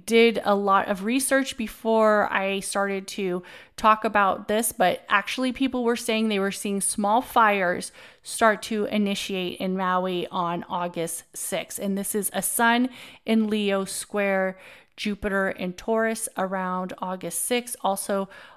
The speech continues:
all the way through August fourth, people started to know a bushfire, about thirty acres brush, was reported just outside of the Kualali Airport in Maui around nine twenty-nine P M.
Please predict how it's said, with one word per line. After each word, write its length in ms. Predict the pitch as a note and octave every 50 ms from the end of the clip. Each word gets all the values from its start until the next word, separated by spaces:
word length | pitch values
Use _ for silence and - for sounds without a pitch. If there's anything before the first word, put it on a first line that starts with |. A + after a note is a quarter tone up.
| _
all 220 | - G#3+ G3 G3 G3
the 100 | G3 G3+
way 240 | F#3+ G3 G3 F#3+ F#3+
through 360 | F#3+ - G3 G3 F#3+ F#3+ - -
August 380 | F3+ F3+ F#3 F3+ E3 E3 -
fourth, 480 | - - - A#3 A3+ A3+ A#3+ A3+ - -
people 360 | - A#3+ G#3+ - G#3+ G#3 G#3
started 420 | G3+ - - G3+ F#3+ G3 G3 G3
to 100 | - -
know 380 | F#3+ F#3+ F#3+ F#3 F#3 F3+ F#3 F#3 - - - - - -
a 160 | - G#3 G3 F3+
bushfire, 920 | E3+ - - A3+ A#3+ - - - - - - A#3 A#3 A#3 A#3 A#3 A#3+ - -
about 340 | F#3+ F#3 - - - - -
thirty 340 | A#3 A#3+ A#3+ A3+ G#3+ - -
acres 360 | - G#3+ G#3 - G3 F#3 -
brush, 460 | - G3 - F#3+ F#3+ G3+ G#3 - - - - - - - - -
was 180 | G3+ G3 -
reported 680 | - G#3 F#3+ - - - G#3+ G#3 G3+ G3+ G3+ G3 G3 F#3+ - - - - - _ -
just 260 | - A3+ A#3 A#3 - -
outside 560 | A3+ G#3 G#3 G#3 - - - G#3+ G#3 G#3+ G#3+
of 120 | - - G3
the 100 | F#3+ F#3
Kualali 720 | - - - F#3+ F#3+ F#3+ F#3+ G3+ G#3+ A3+ A3 G#3+ G#3+ - -
Airport 680 | G3+ G#3 G#3 G#3 - - - C#4+ D4 D#4 D4+ - - - - - - - _ _ -
in 180 | G#3+ G3+ G3
Maui 380 | G3 G3+ G#3 G#3 G#3 A3 A3 - -
around 500 | G3+ F#3+ G3 G3 F#3+ F#3 F#3+ F#3+ - -
nine 380 | F#3+ F#3+ F#3 F#3 F#3 F#3 F#3 F#3
twenty-nine 720 | - - G3+ F#3+ F3+ F3+ F3+ F3 F3 F3 F3 F3 F3+ F3+
P 380 | - - - F#3 F3 F#3 - -
M. 340 | F#3+ F3 F3+ E3+ - F3